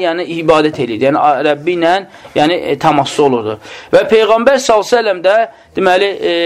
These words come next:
bir neçə il, yəni təxminən iki-üç ilə yaxın, yəni, e, Məd-, e, Məkkədə namaz qılır, yəni üzü Məqdisə tərəf. Və sonra Peyğəmbər sallallahu əleyhi və səlləm hicrət edəndən sonra isə təxminən on altı, on yeddi ay ərzində Peyğəmbər sallallahu əleyhi və səlləm,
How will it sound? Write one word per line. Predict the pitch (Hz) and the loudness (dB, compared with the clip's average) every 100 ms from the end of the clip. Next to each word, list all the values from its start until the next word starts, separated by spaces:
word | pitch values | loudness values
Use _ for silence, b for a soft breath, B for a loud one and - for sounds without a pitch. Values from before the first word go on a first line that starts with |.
| 170 165 | 0 0
bir | 233 240 202 | -2 -2 -2
neçə | 175 220 | -2 -2
il, | 170 160 127 127 | 2 0 0 -4
yəni | - 151 151 | -2 0 0
təxminən | 151 151 202 208 180 170 156 | -4 -6 -4 0 -2 -2 -6
iki-üç | 147 180 160 - | -6 -6 -6 -2
ilə | 170 165 | 2 2
yaxın, | 151 151 139 B B - | 2 -2 -6 B B -2
yəni, | 160 170 | 0 0
e, | - 139 151 151 | -2 -2 0 0
Məd-, | 180 175 160 143 | 0 -2 -2 -4
e, | 151 156 | 0 0
Məkkədə | 180 175 - 180 | 0 -2 -2 0
namaz | 185 175 185 165 | 0 0 -2 -2
qılır, | 180 190 175 | -2 0 -2
yəni | 160 165 | -4 -4
üzü | 147 180 | -2 -2
Məqdisə | 170 - 160 156 | -2 -2 0 2
tərəf. | 175 233 233 B B B - | 2 2 -2 B B B 0
Və | 190 | 2
sonra | 269 254 | 2 2
Peyğəmbər | 247 220 214 208 240 | 2 2 2 0 -2
sallallahu | 240 | -2
əleyhi | |
və | 196 | -4
səlləm | 202 185 185 | -4 -6 -6
hicrət | 170 220 226 190 | 0 0 0 2
edəndən | 190 185 320 - | 2 2 0 0
sonra | 226 214 185 | -2 0 0
isə | 175 - | 0 0
təxminən | 180 214 220 226 208 B B - | 0 0 0 0 -2 B B 2
on | 208 208 | 4 4
altı, | 202 190 254 | 2 0 -2
on | 214 208 | -2 -2
yeddi | 196 196 226 | -4 -2 0
ay | 220 226 202 | 2 2 -2
ərzində | 170 196 233 | -4 -2 -2
Peyğəmbər | 214 196 185 190 220 | 0 -2 -2 -2 -4
sallallahu | 220 185 170 | 0 -2 -2
əleyhi | 208 | -4
və | 190 | 0
səlləm, | 180 220 | 0 0